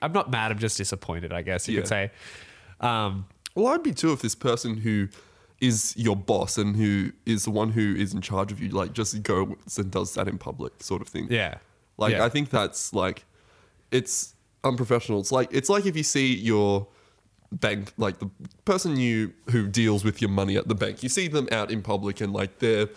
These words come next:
Speaker 2: blind drunk throwing up in a gutter somewhere.
Speaker 1: Yeah.
Speaker 2: Like, that's not a good look.
Speaker 1: Yeah, exactly. So it, th-, situations like this, I always, like,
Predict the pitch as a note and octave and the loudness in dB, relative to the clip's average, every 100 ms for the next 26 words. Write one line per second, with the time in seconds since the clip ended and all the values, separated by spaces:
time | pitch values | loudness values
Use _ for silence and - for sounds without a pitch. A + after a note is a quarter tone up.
0 | - - - A2 G2 B2 A#2 A#2 G#2+ G#2+ | -18 -20 -16 -10 -2 2 2 2 0 -2
1 | G#2 - G#2 G2 G2 - G2 F#2 F2 - | -2 -2 0 2 0 -2 -2 -2 -4 -6
2 | F#2+ - - - - B2 A#2+ A#2 C#3+ - | -6 -6 -10 -10 -4 2 2 4 2 4
3 | A#2 G2+ G#2+ F2+ F2+ - C#3 A#2+ F#2+ G#2 | 2 2 0 -2 -6 -6 -2 -2 -2 -2
4 | G#2+ - D2+ - _ - - - _ - | -4 -6 -10 -12 _ -20 -20 -20 _ 0
5 | D3 C#3 - - _ _ _ _ _ _ | 2 2 -2 -8 _ _ _ _ _ _
6 | _ - D3+ C#3+ _ _ _ _ _ _ | _ -4 -4 -4 _ _ _ _ _ _
7 | _ _ _ _ - - F3+ - - A3 | _ _ _ _ -6 0 0 2 0 2
8 | A#3 A3 A#3 F#3 - A#2+ A#2 A2 - - | 2 2 4 2 2 2 2 2 0 0
9 | B2+ B2 C#3 D3 D3+ E3 D#3+ - A2+ A#2+ | -2 0 2 4 4 2 2 -2 0 0
10 | A2+ - | -2 -10